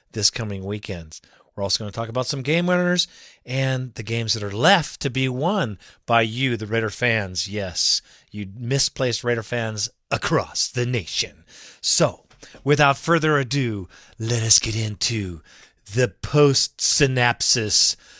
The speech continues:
of the crapsis, which I call, uh, the Vikings game. Okay, now, <laughs> this is the post game for this particular game.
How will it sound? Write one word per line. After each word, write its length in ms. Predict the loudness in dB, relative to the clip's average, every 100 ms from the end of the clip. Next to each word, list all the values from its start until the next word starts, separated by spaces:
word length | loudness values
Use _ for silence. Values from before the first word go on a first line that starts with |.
| -20 _
of 240 | -4 -4 -2
the 100 | -6
crapsis, 960 | -2 2 2 4 2 2 0 0 -2 -4 -12 -16
which 200 | -10 -2
I 140 | 2 2
call, 580 | 2 2 2 2 0 -6
uh, 440 | -8 -6 -6 -10 -14 -20 _ _ -8
the 160 | -4
Vikings 520 | -2 -4 -6 -12 -6 -6
game. 320 | -6 -18 -20 _ -20 -20 -20 -20 -20 -20 -20 -20 -20 -20 _ _
Okay, 640 | 4 4 6 6 6 4 2 -2 -4 -6 -8 -12 -8
now, 460 | 0 4 6 4 -2 _
<laughs> 140 | _ -4
this 760 | -2 2 0 4 2 2 -4 -4 -8 -18 -18 -20 -18 2
is 280 | 2 4 2
the 80 |
post 360 | 4 6 6 4
game 500 | 4 6 4 2 -4 -12
for 220 | -2 0
this 240 | 2 2
particular 560 | 0 -2 -2 -2 -2 -4
game. 560 | 0 0 0 -2 -6